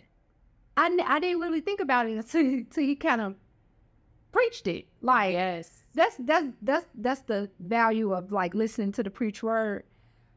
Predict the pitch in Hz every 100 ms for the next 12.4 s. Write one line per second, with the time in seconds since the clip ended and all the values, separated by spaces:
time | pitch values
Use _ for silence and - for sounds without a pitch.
0 | - 214 208 196 175 220 202 - - 226
1 | 196 - 226 208 208 202 240 220 214 208
2 | 190 196 262 277 - 254 277 247 233 _
3 | _ _ - 277 330 240 - 381 381 330
4 | 262 240 240 226 220 - 226 196 175 170
5 | 160 160 160 160 160 - - 220 262 262
6 | 208 165 - 233 269 214 170 165 - -
7 | 269 247 285 277 269 - 208 175 - 233
8 | 247 247 262 240 220 220 - 214 185 208
9 | 240 262 254 - - 226 247 - - 185
10 | 165 160 165 _ _ _ _ _ _ 180
11 | 226 254 285 247 - 240 233 226 214 202
12 | 180 170 165